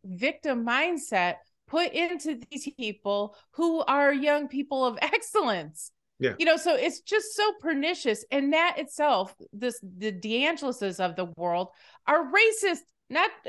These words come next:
Speaker 1: just against white people, but against the black people they claim to be helping.
Speaker 2: Well, yeah. Well, if you wanna, I mean, if you're gonna try to teach black kids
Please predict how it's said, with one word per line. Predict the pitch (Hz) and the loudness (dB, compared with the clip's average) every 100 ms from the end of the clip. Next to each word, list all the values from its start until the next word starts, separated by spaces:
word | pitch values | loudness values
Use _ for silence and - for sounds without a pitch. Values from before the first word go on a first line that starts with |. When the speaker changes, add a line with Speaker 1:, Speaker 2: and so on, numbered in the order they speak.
| - | -8
Speaker 1:
just | 285 349 | -4 -4
against | 294 233 202 - 190 | -2 -2 -2 -2 0
white | 226 440 - | 2 0 -4
people, | 233 185 - 175 185 | -6 -4 -2 -2 0
but | 269 | -2
against | 277 320 - | 0 -4 -4
the | 233 | -8
black | - 247 269 - | -2 0 0 -2
people | 277 247 269 | -6 -4 -4
they | 285 | -4
claim | 302 - 311 302 | -6 -6 -6 -6
to | 294 | -6
be | 302 | -4
helping. | 285 339 427 247 143 - - | 0 -2 -2 -8 -10 -10 2
Speaker 2:
Well, | 220 | 4
yeah. | 277 262 - - - | 4 2 -2 -12 2
Well, | 208 233 | 6 6
if | 208 - | 6 6
you | 269 | 4
wanna, | 302 254 175 | 6 4 6
I | 196 | 4
mean, | 180 | 6
if | 175 | 4
you're | 220 | 2
gonna | 233 226 | 2 0
try | 180 202 | 2 2
to | 165 | 2
teach | - 208 - - | 2 -2 -4 -6
black | 131 175 202 | -2 0 -2
kids | - 135 117 | 2 2 2